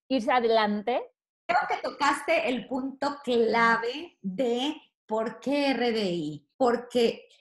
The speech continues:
Speaker 2: construye la motivación interna para seguir aprendiendo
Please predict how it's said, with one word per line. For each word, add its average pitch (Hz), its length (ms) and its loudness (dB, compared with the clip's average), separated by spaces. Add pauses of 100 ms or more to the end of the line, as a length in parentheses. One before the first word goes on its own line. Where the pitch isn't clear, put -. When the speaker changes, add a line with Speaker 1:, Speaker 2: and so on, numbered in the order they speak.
(160)
Speaker 2:
construye 269 1080 2
la 220 160 4
motivación 208 920 2
interna 202 920 0 (500)
para 196 560 2
seguir 202 540 2
aprendiendo 165 880 -4